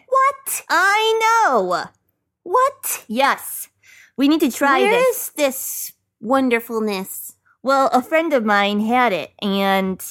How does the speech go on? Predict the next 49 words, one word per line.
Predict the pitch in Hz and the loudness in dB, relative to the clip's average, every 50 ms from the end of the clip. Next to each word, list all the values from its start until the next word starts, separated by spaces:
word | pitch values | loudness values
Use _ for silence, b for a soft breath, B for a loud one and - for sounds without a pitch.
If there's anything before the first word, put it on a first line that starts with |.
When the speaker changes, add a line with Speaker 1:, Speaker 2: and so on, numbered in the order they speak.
| - - _ | -18 -10 _
Speaker 2:
I | - 185 175 175 208 | -2 -2 0 0 -2
was | 196 196 170 | -2 -4 -4
like, | 175 185 180 - | -4 -4 -2 0
"Oh, | - 370 370 330 | 0 2 2 2
what | 302 302 | 2 0
are | 311 | 0
you | 330 320 | 0 0
eating?" | 349 370 349 294 208 196 175 180 196 214 208 | -2 -2 -2 -2 -2 -2 -4 -6 -8 -10 -8
And | 196 | -6
he's | 202 196 190 170 | -4 -4 -4 -2
like, | 180 180 170 170 - - | -2 -2 -2 -4 -4 0
"Oh, | - 302 277 208 175 160 | 0 2 2 2 0 -2
it's | 165 - - | -4 -4 -4
a | 175 165 151 170 - b b b b b b b b b - | -4 -2 -2 -4 -6 b b b b b b b b b -4
apple | 185 185 - 202 190 | -4 -2 -2 -4 -4
cider | - - 208 196 196 202 | 0 0 0 2 2 0
slushie." | 202 - 254 - - - - 147 131 127 - _ _ _ _ - | 0 -2 -4 -4 -4 -6 -10 -12 -12 -12 -12 _ _ _ _ -10
And | 170 170 165 165 156 | -8 -6 -4 -2 -2
I | 160 | -2
was | 160 156 - | -2 -4 -6
like, | 139 147 147 | -8 -10 -8
"What? | - 180 196 247 359 427 494 523 554 523 - - - - - | -8 -6 -6 -4 -2 0 0 0 0 -2 -4 -8 -12 -10 -6
I | 254 392 427 | -2 -2 0
Speaker 1:
No | 330 | 0
Speaker 2:
didn't | 359 381 381 | 2 2 2
even | 392 - 640 | 2 0 0
know | 539 453 466 | 0 0 0
they | 466 494 | 0 -2
Speaker 1:
wonder. | 508 523 571 | -2 -2 0
Speaker 2:
made | 571 571 523 508 415 277 | 0 0 0 0 0 0
those." | 285 240 240 220 208 202 190 | 0 0 2 2 0 0 0
Speaker 1:
No | 466 | -2
wonder | 466 - 554 587 571 494 427 359 | -2 -2 -2 -2 -2 -2 -2 -2
your | 294 294 285 277 | 0 0 -2 0
mind | 262 254 247 233 226 220 214 202 | 0 0 0 0 0 0 -2 -2
was | 208 196 208 | -4 -4 -6
blown. | - 208 214 214 208 196 185 175 170 160 165 | -4 -4 -2 -2 -2 -2 -4 -4 -6 -6 -6
Speaker 2:
Yeah. | 160 180 170 165 165 160 156 175 | -6 -6 -6 -6 -6 -6 -8 -4
Speaker 1:
Now | 254 285 330 359 | -2 0 2 2
mine's | 359 415 480 523 523 523 440 311 | 2 2 2 2 0 0 -2 -2
blown. | 240 247 240 220 214 190 180 175 170 170 | 0 0 2 2 2 2 0 -4 -4 -6
Speaker 2:
So | 170 - 202 | -4 -2 -2
we | 208 240 240 | 0 2 2
have | 247 254 | 2 0
to | - 240 | 0 -4
try | - - - 247 262 294 311 | -6 -2 0 0 2 2 0
these. | 214 - - - - - - | -2 -6 -8 -12 -14 -10 -6
Speaker 1:
We | 226 254 262 202 | -4 -4 -4 -4
do. | 202 254 294 233 156 131 127 - | -4 -2 -2 -2 -2 -4 -6 -12